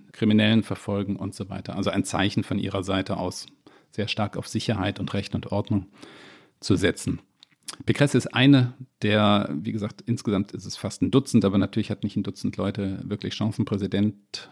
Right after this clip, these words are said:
oder Präsidentin zu werden. Es gibt auf der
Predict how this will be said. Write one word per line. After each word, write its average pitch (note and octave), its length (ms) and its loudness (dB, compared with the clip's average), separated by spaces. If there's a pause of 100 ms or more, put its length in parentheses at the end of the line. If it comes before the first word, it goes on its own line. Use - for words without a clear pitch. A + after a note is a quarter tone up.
oder A2 160 -4
Präsidentin G#2 540 -2
zu G#2 200 -2
werden. G#2 320 2 (520)
Es - 120 -8
gibt - 200 0
auf - 100 0
der F#2+ 520 0